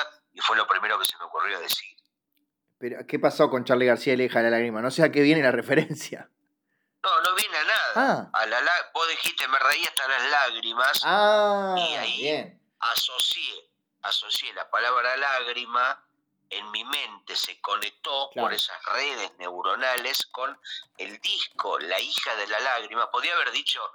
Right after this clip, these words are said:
Speaker 1: no sé, Tears in Heaven de Eric Clapton, pero es mucho más choto que el de Charlie, y aparte Tears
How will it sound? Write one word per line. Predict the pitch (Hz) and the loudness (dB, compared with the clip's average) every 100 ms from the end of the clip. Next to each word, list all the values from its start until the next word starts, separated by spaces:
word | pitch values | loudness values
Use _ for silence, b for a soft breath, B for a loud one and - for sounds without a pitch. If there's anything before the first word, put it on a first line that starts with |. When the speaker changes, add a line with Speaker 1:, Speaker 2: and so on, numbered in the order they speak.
| b b _ | b b _
Speaker 1:
no | 101 | -4
sé, | 92 110 _ | -2 -4 _
Tears | - 170 170 - | -2 0 2 0
in | 117 123 | -4 -6
Heaven | - 156 151 110 95 - | -2 0 -2 -4 -8 -10
de | 107 | -8
Eric | - 127 - | -8 -8 -6
Clapton, | 147 - 98 95 | -6 -6 -8 -6
pero | 98 107 | -4 -4
es | |
mucho | 110 127 110 | -4 -4 -2
más | 107 | -4
choto | - 123 117 101 | -4 -8 -6 -4
que | |
el | 104 | -4
de | 113 | -6
Charlie, | 131 135 156 - B B | -6 -4 -4 -6 B B
y | 104 | -4
aparte | 113 131 120 | 0 0 -2
Tears | - 139 147 156 - | -6 -6 0 0 0